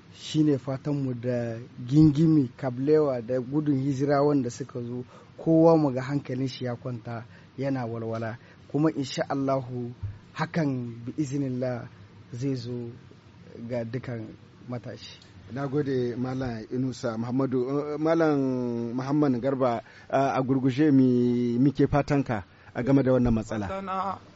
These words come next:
Speaker 3: shine kawai manoma da makiyaya waɗanda su ne tushen al'umma ɗin ya zamanto sun samu damar inda za su yi noma, manoma makiyaya sun samu wurin kiwo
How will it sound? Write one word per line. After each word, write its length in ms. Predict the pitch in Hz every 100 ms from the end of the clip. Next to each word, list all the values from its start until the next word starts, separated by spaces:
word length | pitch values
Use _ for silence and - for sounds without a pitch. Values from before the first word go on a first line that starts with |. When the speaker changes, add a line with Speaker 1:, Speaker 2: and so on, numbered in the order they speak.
| -
Speaker 3:
shine 360 | - 185 170
kawai 560 | 151 180 170 160 156 151
manoma 540 | 147 180 196 156 190
da 120 | 185 147
makiyaya 840 | 165 170 160 139 127 151 160 156 - 123
waɗanda 580 | 151 175 170 143 113 - -
su 340 | - - 196
ne 280 | 208 160 113 - - - -
tushen 320 | 202 190 170
al'umma 540 | 127 135 170 185 165
ɗin 340 | 147 180 170 165 - 131
ya 100 | 131
zamanto 600 | 151 160 147 165 160 156
sun 200 | - 175
samu 520 | - 139 127 139 151 - - - -
damar 400 | 117 156 170 170 175
inda 240 | 220 185
za 220 | 147 156 170
su 160 | -
yi 80 | 156
noma, 380 | 165 170 175 175
manoma 460 | 180 170 143 147
makiyaya 560 | 151 185 - 156 147 151
sun 160 | 165 165
samu 360 | 156 139 147
wurin 180 | 151 156
kiwo 300 | 180 190 156